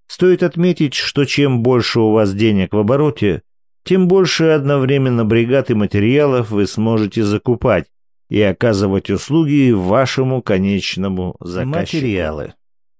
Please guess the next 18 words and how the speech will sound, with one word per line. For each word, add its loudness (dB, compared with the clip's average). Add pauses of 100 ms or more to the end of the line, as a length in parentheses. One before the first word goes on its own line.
(560)
Пятидесятый 0
способ. -6 (840)
Запланируйте 2
на 2
материале 2 (100)
пятнадцать -2
процентов -2
экономии. -2 (1040)
Материал — 2
это 2
одна 0
из 2
важнейших 0
статей 0
себестоимости 0
производства 0
в -12
компании. -2